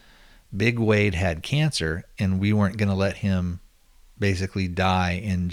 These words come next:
in prison, you know, of cancer." He, and so what he tells Dwight is, you know, you know, he got to watch his T V shows, he got to drink, he got to do all this stuff he wanted, and he killed your parents, you know, ha, ha, ha type thing. So.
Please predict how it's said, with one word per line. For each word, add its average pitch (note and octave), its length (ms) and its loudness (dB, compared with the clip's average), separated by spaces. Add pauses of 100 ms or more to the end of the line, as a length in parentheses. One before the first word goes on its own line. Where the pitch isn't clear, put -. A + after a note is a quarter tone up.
in F#2+ 160 -4
prison, F2 440 -4 (760)
you G2 100 -2
know, F2+ 120 0
of E2 100 -8
cancer." F2+ 340 -2
He, G2 220 -4
and F2+ 180 -4
so F#2+ 120 -2
what F#2 120 0
he F2 60 -6
tells F#2 380 0
Dwight F#2+ 400 2
is, F2 180 -4
you F2+ 80 -4
know, E2 180 -6 (1160)
you G#2+ 160 0
know, F2 120 -4
he A2 180 0
got G2+ 240 0
to G2+ 80 0
watch G2 240 2
his F2 120 -4
T G#2+ 200 -4
V C#3 180 0
shows, B2 400 0
he G#2+ 80 -2
got F#2+ 220 -2
to F#2+ 80 -6
drink, B2 460 2
he A2 80 -4
got F2+ 120 -2
to F#2+ 60 -12
do F#2+ 160 -2
all A2+ 240 4
this A2 160 -2
stuff A2 260 0
he A2 160 0
wanted, G#2 480 0
and A#2 300 0
he G2+ 120 0
killed G2+ 380 0
your F#2 120 -2
parents, D2 520 -6
you F#2+ 60 -6
know, E2+ 100 -4
ha, F#2 220 -2
ha, F#2 160 -6
ha E2 280 -8
type - 280 -10
thing. E2 220 -12
So. D#2+ 320 -12